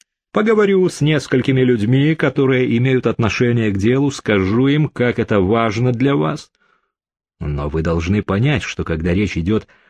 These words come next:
о китайцах, это всё, что мы можем». Тут он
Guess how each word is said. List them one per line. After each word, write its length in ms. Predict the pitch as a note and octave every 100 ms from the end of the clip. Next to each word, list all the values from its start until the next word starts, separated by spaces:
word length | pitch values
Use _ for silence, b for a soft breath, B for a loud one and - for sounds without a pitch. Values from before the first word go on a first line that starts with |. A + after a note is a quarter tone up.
| b b _
о 120 | -
китайцах, 920 | F2 F2 D#2+ - E2+ D#2+ - C#3 - _ _ _ _ _
это 340 | D#2+ D#2 D2+ C#2+
всё, 380 | - - F#3
что 200 | G#3 -
мы 160 | F#2 E2
можем». 480 | E2 E2+ C#2 D2+ D2+ _ _ _ _ _ _ _ _ _ _ _ _ _ _ _ _ _ _
Тут 240 | - F#3
он 140 | D#3